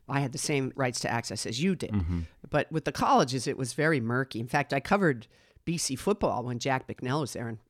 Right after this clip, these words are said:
Speaker 1: Jack McNell's the greatest guy. He was such a nice man. I loved him. And he, he liked me very much, but he did not want me in his locker room. And I said, "But, but I have to have the same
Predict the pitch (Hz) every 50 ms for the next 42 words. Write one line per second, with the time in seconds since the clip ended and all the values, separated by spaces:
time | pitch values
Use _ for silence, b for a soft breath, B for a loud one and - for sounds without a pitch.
0 | _ - - - 151 156 - - - - 127 127 143 123 101 - - - - -
1 | 139 139 123 107 - - - 139 139 110 73 82 - - - - 147 - - 104
2 | 127 131 113 - - 123 123 135 127 98 101 110 113 131 151 180 185 - 110 85
3 | 101 113 160 214 262 - - - 226 185 151 151 - - - 180 226 202 151 123
4 | 120 123 151 233 226 - - - - 113 120 127 120 127 127 139 139 127 - 139
5 | 143 - - - 120 113 110 107 b b b b b b b - 131 135 120 101
6 | - 123 160 277 330 - - - 82 - - 120 b b b b b b b b
7 | b b b b b b _ 147 147 143 131 120 - - 139 - 143 - - -
8 | - 143 120 113 123 - 131 131 - - 165 139 120 120 123 104 - - 143 127
9 | 120 113 113 110 110